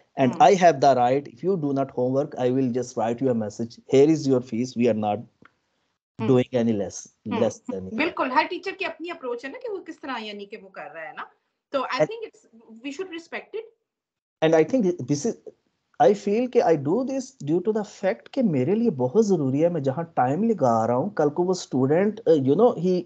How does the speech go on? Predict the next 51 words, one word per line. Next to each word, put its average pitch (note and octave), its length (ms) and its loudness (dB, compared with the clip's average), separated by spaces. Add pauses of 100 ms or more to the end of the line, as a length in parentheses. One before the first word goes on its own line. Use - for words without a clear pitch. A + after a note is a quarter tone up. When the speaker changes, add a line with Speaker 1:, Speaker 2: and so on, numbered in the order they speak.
(160)
Speaker 1:
or E3+ 60 6
she F3 220 0
must E3+ 240 -2
feel E3+ 360 0
कि G#3+ 100 2
हाँ, G3 160 2
मेरा A3 160 2
मसला D#3 300 0
हल D3+ 240 2
हुआ A2 240 2
है। - 180 -6 (260)
Speaker 2:
बिल्कुल। G3+ 320 -6 (420)
Speaker 1:
ना D#3 180 6
कि F3+ 220 4
सिर्फ F3 240 2
लेसंस E3 380 2
ले D3+ 220 6
लिए D#3+ 260 0
गए। D3+ 380 2
This C#3+ 420 -4
is E3 200 -2
what D#3 180 4 (220)
I C#3+ 100 2 (180)
preach, D#3 360 2
Sidra D#3+ 380 4
also D#3 340 4 (120)
sometimes, D3 540 0 (100)
कि D3 380 4 (280)
if C#3 80 0
she D#3+ 460 4
did C#3 280 2
a C#3+ 80 4 (100)
session C3 300 2
of C3 180 -2
like B2 240 -2
eight D#3 240 0
students C3+ 460 0
and B2+ 200 0
ten D#3 100 2 (140)
students, D3 400 0 (420)
she - 80 2
Speaker 2:
हम्म। C3+ 140 4
Speaker 1:
must C3 120 -2
have D3 160 4
a D3 100 2 (100)
control C3 640 4
कि C3+ 80 8
all B2 320 4
of D3 100 2
them, C3+ 240 2
they, B2+ 300 2